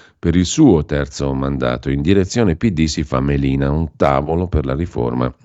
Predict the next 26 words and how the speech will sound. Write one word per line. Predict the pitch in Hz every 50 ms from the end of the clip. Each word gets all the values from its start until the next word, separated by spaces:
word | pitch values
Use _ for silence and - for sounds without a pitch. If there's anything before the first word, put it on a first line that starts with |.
| - _
degli | - 110 95 95 90 76
enti | 67 65 62 - 64
locali. | 60 60 - 55 - 50 50 -
E | -
poi | - 127 123 117 101
Zaia | 92 101 95 92 90 90 92 98 95 -
ha | - 87 82
il | 82 90 87
piano | 85 - 95 95 92 95 95 98 92
B, | 87 82 85 101 87 - - - - - - - - _ _ _ _
fare | _ - 104 107 110 107 107 104
il | 107 107
sindaco | - - 82 80 76 78 80 76 - 80 78
di | 76 78
Venezia, | 78 80 78 76 71 71 - - - 71 71 73
è | - - 78
poco | 87 - 107 107 - 110 98
tentato | - 98 92 85 - 85 71 69 69 - 69 65
da | 65 69 69 69 67
Bruxelles. | 65 67 69 67 67 - - - 71 64 64 65 65 64 - _ - - - _ -
Nel | - 85 85
duemilaventicinque | 80 92 92 107 113 104 85 78 78 92 98 98 98 147 151 - - - 73 71 73 73 - - 80 78
potrebbe | - 92 87 - 78 69 67 65 67 69 71
succedere | - - 110 110 - - 76 67 67 65 69 69 67 71 69 69 - - - - - - - - - - -
a | 104 107
Brugnaro. | 107 110 107 113 113 110 104 90 71 67 69 69 65 69 73 69 64 -